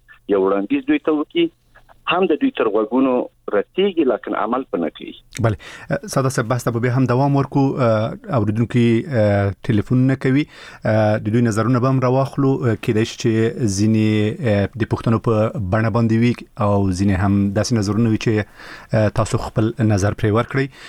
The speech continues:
Speaker 2: آه، د څو اوریدونکو نظرونه به واورو. آه، بیا به تاسو ته درشو. آه، بلې قدرمنو اوریدونکو، آه، کولی شئ چې اوس را سره بیا هم تماس ونیسئ. یو اوریدونکی دی، د واتساپ له لارې را سره وصل دی. مهرباني ځان را وپېژنئ. د میکروفون ستاسو خپرونه ده. مهرباني.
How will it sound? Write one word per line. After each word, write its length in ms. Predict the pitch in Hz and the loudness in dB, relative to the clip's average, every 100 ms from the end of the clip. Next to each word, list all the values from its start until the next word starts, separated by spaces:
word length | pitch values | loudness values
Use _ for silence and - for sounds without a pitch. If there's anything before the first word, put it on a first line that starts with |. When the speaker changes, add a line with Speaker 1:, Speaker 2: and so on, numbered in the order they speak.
| - - | -16 -4
Speaker 2:
آه، 200 | 107 107 | 0 2
د 320 | 107 113 113 - 123 - | 2 2 2 0 -4 0
څو 60 | 127 123 123 | 0 0 -2
اوریدونکو 360 | 107 107 117 117 | 0 0 0 0
نظرونه 380 | 104 110 123 | 2 2 2
به 80 | 110 | 2
واورو. 480 | 110 123 139 151 160 - _ - | 2 2 2 2 0 -4 _ 0
آه، 180 | 101 | 2
بیا 180 | 98 104 | 2 2
به 80 | 98 | 0
تاسو 280 | - 92 101 | 0 0 2
ته 60 | |
درشو. 300 | 98 - 139 131 _ - - - - | 0 0 -2 -4 _ -16 -16 -8 0
آه، 180 | 113 | 2
بلې 200 | 101 113 117 | 2 0 0
قدرمنو 340 | 120 113 123 | 0 2 2
اوریدونکو، 680 | 120 120 127 - 123 120 120 - | 2 0 0 2 2 4 2 -4
آه، 280 | 135 107 104 | -2 0 0
کولی 360 | - 110 110 | 0 0 2
شئ 120 | 110 120 | 0 -2
چې 120 | 127 | 0
اوس 380 | 110 107 117 117 | 0 0 0 -2
را 60 | |
سره 360 | 110 110 104 110 135 | -2 0 0 -2 -2
بیا 260 | 104 101 110 | 0 0 0
هم 240 | 104 127 | 0 0
تماس 440 | 127 123 117 135 139 | 0 0 0 0 0
ونیسئ. 460 | 139 131 143 147 180 | 0 0 0 0 -2
یو 220 | 165 107 | -2 0
اوریدونکی 560 | 104 110 101 110 117 107 | 2 0 2 0 0 0
دی، 220 | 110 127 | 2 2
د 340 | 135 113 113 - _ _ - - - | 2 0 0 -2 _ _ -20 -14 -2
واتساپ 400 | 101 - 117 - | -2 0 -2 0
له 60 | |
لارې 140 | 104 95 | 0 2
را 120 | 101 | 0
سره 200 | - 98 | 0 0
وصل 300 | 95 110 120 | 0 0 0
دی. 100 | 120 | 2
مهرباني 340 | 120 101 101 | 2 2 2
ځان 200 | 104 107 | 2 2
را 60 | 104 | 2
وپېژنئ. 380 | 113 131 131 151 | 2 0 0 2
د 20 | |
میکروفون 340 | 143 - 117 | 0 0 0
ستاسو 240 | 117 101 - | 0 -2 -2
خپرونه 300 | 107 87 90 | -2 2 2
ده. 80 | 90 | 2
مهرباني. 340 | 101 101 110 | 2 2 0